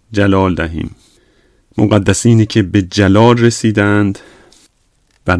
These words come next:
راز حکمت و دولتمندی خداوند رو بهتر درک می‌کنند، هرگز با او بحث و جدل نمی‌نمایند، بلکه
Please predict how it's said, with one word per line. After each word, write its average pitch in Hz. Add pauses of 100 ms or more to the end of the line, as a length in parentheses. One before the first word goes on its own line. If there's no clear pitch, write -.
(100)
راز 101 (640)
حکمت 120
و 95
دولتمندی 92
خداوند 95
رو 92
بهتر 98 (840)
درک 101
می‌کنند، 92
هرگز 104 (760)
با 95
او 90
بحث 90
و 92
جدل 90
نمی‌نمایند، 95
بلکه 95